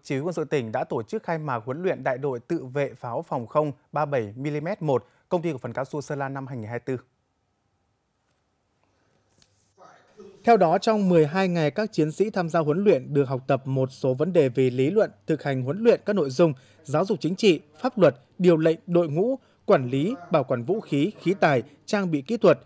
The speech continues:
xạ kích, thao tác chiến đấu cá nhân, hiệp đồng, khẩu đội thao tác chiến đấu, những hiểu biết chung về máy thông tin vô tuyến điện, tổng đài và quy tắc liên lạc vô tuyến.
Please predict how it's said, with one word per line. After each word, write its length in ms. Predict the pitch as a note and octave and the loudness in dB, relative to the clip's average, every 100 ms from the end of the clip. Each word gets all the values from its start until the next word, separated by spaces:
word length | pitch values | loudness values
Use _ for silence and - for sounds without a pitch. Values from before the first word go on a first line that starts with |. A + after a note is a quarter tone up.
| _ _ | _ _
xạ 280 | - - E3+ C3+ | -4 0 0 0
kích, 140 | C4+ - _ _ - | -4 -4 _ _ -8
thao 200 | G3+ F#3+ | -4 -2
tác 240 | - C4 - | -2 -4 -6
chiến 280 | - D#3+ E3 | -2 -2 2
đấu 200 | C#3+ D#3+ | 4 4
cá 160 | - D3 | 0 0
nhân, 280 | E3+ F3+ C#3 _ _ _ | 4 4 4 _ _ _
hiệp 220 | G3 F#3 | 2 4
đồng, 340 | D#3+ D#3+ D3+ C#3 _ _ | 4 2 2 -6 _ _
khẩu 340 | - - D#3 A#2 | -2 4 4 4
đội 240 | C#3+ C#3+ - | 2 2 0
thao 160 | F3 E3+ | -4 -4
tác 160 | A3 | -2
chiến 140 | - C#3 | 0 4
đấu, 240 | C3 G3+ - _ _ - | 4 4 -2 _ _ -4
những 180 | E3+ A#3+ | 0 2
hiểu 160 | F3 | 2
biết 160 | B2+ G#3+ | 2 2
chung 260 | - F#3+ D#3+ - | 6 4 4 -8
về 280 | B2 C3+ C3 | -2 0 2
máy 220 | C3 F3 | -2 -4
thông 180 | - G3 | -4 -4
tin 300 | F3+ G3 F3+ | -2 -2 0
vô 160 | D#3+ F3 | 0 0
tuyến 200 | D3 F3 | 0 4
điện, 180 | F#3+ C#3+ _ _ _ | 4 4 _ _ _
tổng 220 | F#3 C3 | 2 4
đài 240 | C3 C3+ A#2+ - - | 2 2 0 -6 -4
và 180 | C3+ C3+ | -2 -2
quy 260 | - G#3+ | -2 -4
tắc 360 | - C4 - E3 | -2 -6 -4 0
liên 180 | F3+ D3 | 0 0
lạc 180 | A#2 | -2
vô 80 | D3+ | -2
tuyến. 260 | C#3 C#3 | 2 2